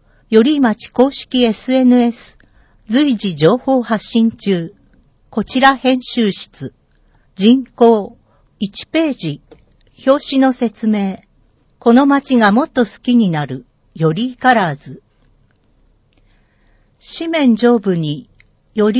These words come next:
居はひらがな、カラーズはアルファベットの大文字で、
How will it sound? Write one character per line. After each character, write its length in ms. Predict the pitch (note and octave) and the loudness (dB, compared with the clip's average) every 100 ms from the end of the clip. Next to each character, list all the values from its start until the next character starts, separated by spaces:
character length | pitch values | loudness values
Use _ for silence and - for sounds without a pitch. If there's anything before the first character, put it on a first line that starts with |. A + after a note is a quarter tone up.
| C#4 | 0
居 40 | B3 | 2
は 160 | A#3+ | 0
ひ 160 | A3+ G#3+ | 0 -4
ら 140 | G#3+ | -4
が 160 | G#3+ G3 | -2 -4
な、 220 | C#3+ C3+ _ _ _ _ _ _ | -4 -8 _ _ _ _ _ _
カ 160 | C#4 | 0
ラ 160 | D4 C#4 | 2 2
ー 40 | |
ズ 160 | B3 G3+ | -2 -2
は 180 | E3+ D#3 | 0 0
ア 80 | E3 | -2
ル 100 | A3+ | -4
フ 100 | C#4 | -4
ァ 100 | C4 | -2
ベ 120 | C#4 | -2
ッ 40 | |
ト 200 | B3+ G3+ | -2 -4
の 220 | F3+ E3+ G3+ | -2 0 -2
大 60 | |
文 180 | A3 G#3+ | -2 -4
字 140 | G3+ | -6
で、 260 | F3+ F3 | -6 -8